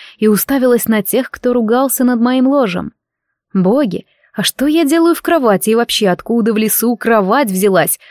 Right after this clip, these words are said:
Где я? И кто эти мужчины? И откуда им известна моя мама?» Я разглядывала незнакомцев, отмечая их необычную внешность. Они хоть и были похожи на людей —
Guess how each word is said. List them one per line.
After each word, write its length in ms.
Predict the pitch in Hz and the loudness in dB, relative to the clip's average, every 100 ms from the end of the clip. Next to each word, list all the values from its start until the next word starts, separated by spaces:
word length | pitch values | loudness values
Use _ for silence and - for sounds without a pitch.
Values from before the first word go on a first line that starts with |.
| - _ | -20 _
Где 320 | 190 185 311 | -2 0 0
я? 120 | 277 - _ _ | -2 -4 _ _
И 100 | - | -8
кто 180 | 190 247 | -4 0
эти 180 | 302 311 | 0 2
мужчины? 480 | 330 330 - 170 180 _ _ _ _ | 0 0 -2 -4 -6 _ _ _ _
И 100 | 226 | -2
откуда 360 | 226 - 277 226 | -2 -2 0 2
им 160 | 190 | 2
известна 380 | 185 196 311 208 | 2 0 0 0
моя 360 | 185 185 254 240 | 0 2 0 0
мама?» 560 | 165 180 208 240 226 - _ _ _ _ _ _ _ _ _ _ _ - | -2 0 0 -2 -4 -12 _ _ _ _ _ _ _ _ _ _ _ -8
Я 220 | 180 180 | -2 0
разглядывала 600 | 185 180 185 175 170 170 | 0 0 0 0 -2 -4
незнакомцев, 840 | 175 165 160 - 233 240 - - - - - | -4 -6 -8 -4 -4 -4 -6 -12 -18 -20 -8
отмечая 560 | 202 233 269 349 339 302 | 0 2 2 2 2 0
их 120 | - | 0
необычную 720 | 233 254 233 277 - 262 247 | 0 2 0 -2 0 0 2
внешность. 840 | 220 214 165 147 - - - - _ _ _ _ _ _ _ _ _ _ _ | 2 2 0 -4 -8 -14 -18 -18 _ _ _ _ _ _ _ _ _ _ _
Они 280 | 190 220 302 | 0 2 4
хоть 280 | 294 285 262 | 2 0 0
и 20 | |
были 280 | 208 302 359 | 2 2 2
похожи 420 | 294 - 233 202 | 0 0 2 2
на 100 | 220 | 2
людей — 500 | 233 208 160 - | 2 0 -2 -4